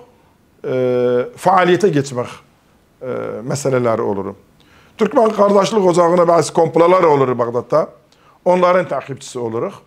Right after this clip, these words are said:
E, o zaman rahmetli Abdullah Abdurrahman, e, döneminde o-, onun üzerine olan, e, muamaralar. E, bir de onun yanında icap edir devlete karşı bazı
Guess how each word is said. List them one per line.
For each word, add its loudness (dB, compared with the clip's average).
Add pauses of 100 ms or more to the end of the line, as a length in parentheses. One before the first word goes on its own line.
(580)
E, -4
o -2
zaman -4
rahmetli -6
Abdullah -4
Abdurrahman, -4
e, -20 (340)
döneminde 0
o-, 0
onun -2
üzerine 2
olan, 2 (680)
e, -6
muamaralar. 0 (720)
E, -10 (760)
bir -2
de 4
onun 2
yanında 2 (600)
icap 2
edir 0 (540)
devlete 2
karşı -6
bazı -8